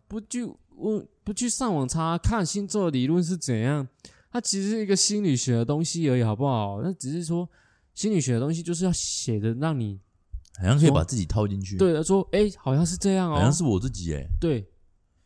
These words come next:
Speaker 2: 就跟他是我呢。
Speaker 1: 啊，你，然后你就相信了。天哪。
Speaker 2: Oh, oh my god。
Speaker 1: Oh my god，真的是。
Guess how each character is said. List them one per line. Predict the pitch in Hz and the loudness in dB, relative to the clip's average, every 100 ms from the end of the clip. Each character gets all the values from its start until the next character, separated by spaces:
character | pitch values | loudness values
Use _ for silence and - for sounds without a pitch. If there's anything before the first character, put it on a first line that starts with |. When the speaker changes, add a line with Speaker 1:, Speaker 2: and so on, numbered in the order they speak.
| _ - - - - - | _ -20 -20 -20 -18 -12
Speaker 2:
就 | 82 | 0
跟 | 131 | 2
他 | 143 | 4
是 | 135 | 2
我 | 76 | 2
呢。 | 98 104 | 6 6
Speaker 1:
啊， | 107 | 6
你， | 101 | 6
然 | 95 | 6
后 | 170 | 6
你 | 165 123 | 4 2
就 | 135 | 2
相 | 143 139 | 0 -2
信 | 135 143 110 | -2 -2 -2
了。 | 98 - _ _ - | -6 -10 _ _ -2
天 | 135 120 | 0 0
哪。 | 117 101 95 _ _ _ - 98 - | -2 -8 -14 _ _ _ -18 -18 -8
Speaker 2:
Oh, | 82 - | -8 -6
oh | - 90 | -2 2
my | 85 80 | 2 2
god。 | 85 78 78 | 0 0 -2
Speaker 1:
Oh | 131 | -4
my | 120 104 | -4 -6
god， | 113 107 104 | -6 -6 -6
真 | 113 | -6
的 | |
是。 | 107 | -8